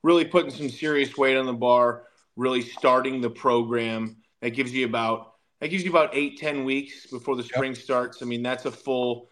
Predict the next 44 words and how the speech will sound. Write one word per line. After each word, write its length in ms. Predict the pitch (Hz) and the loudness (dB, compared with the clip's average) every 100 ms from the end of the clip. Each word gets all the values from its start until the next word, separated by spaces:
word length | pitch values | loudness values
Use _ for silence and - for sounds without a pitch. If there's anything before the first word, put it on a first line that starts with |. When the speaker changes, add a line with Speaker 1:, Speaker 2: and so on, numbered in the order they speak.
| _ _ | _ _
Speaker 1:
that's 200 | 135 - | -4 -4
a 60 | |
full 360 | 139 - 135 127 | -8 -2 0 2
off-season 560 | 120 120 - 127 117 110 | 0 0 -4 -10 -8 -8
program 520 | 120 113 110 110 107 | -4 -4 -4 -6 -8
that 120 | 104 | -8
you 180 | 113 113 | -8 -8
can 200 | 120 107 | -8 -12
program 420 | 101 113 110 110 | -6 -4 -4 -6
for 140 | 101 110 | -8 -10
yourself. 540 | 101 98 113 104 104 | -10 -10 -6 -6 -6
So 220 | - 98 92 _ _ - | -10 -10 -10 _ _ -8
I 80 | |
know 140 | 127 139 | -2 0
the 100 | 131 | 0
guys 200 | 127 127 | 0 -2
are 40 | |
gonna 100 | 127 | -4
be 100 | 120 | -6
taking 300 | 113 123 117 | -4 -6 -6
it 120 | 117 | -8
seriously. 720 | 113 120 117 113 123 113 107 _ _ _ _ | -8 -6 -6 -6 -6 -4 -6 _ _ _ _
You 80 | 113 | -8
know, 100 | 110 | -4
everyone 400 | 123 135 135 127 | -2 0 -2 -2
take 260 | 143 131 | -2 -2
a 60 | 127 | -2
mental, 500 | 120 123 120 131 117 | -4 -4 -4 -2 -2
emotional, 760 | 113 117 117 123 117 113 113 _ - | -2 -4 -6 -6 -6 -6 -8 _ -14
<clears throat> 260 | - - | -14 -6
physical, 400 | - 131 127 135 | -2 0 -2 -6
and 80 | 123 | -6
spiritual 440 | 113 143 127 120 117 | -4 -2 -2 -4 -4
break 240 | 120 120 | -4 -4
from 120 | 120 | -8
football. 520 | 113 120 - 113 120 _ _ _ | -6 -6 -2 -4 -4 _ _ _
I 40 | 113 | -8
mean, 120 | 117 | -4
that's 220 | 120 120 | -4 -4
one 140 | 131 | -6
of 80 | 123 | -4
the 60 | 117 | -4
biggest 360 | 120 117 110 | -4 -4 -6
wear, 400 | 120 117 117 113 | -4 -2 -2 -4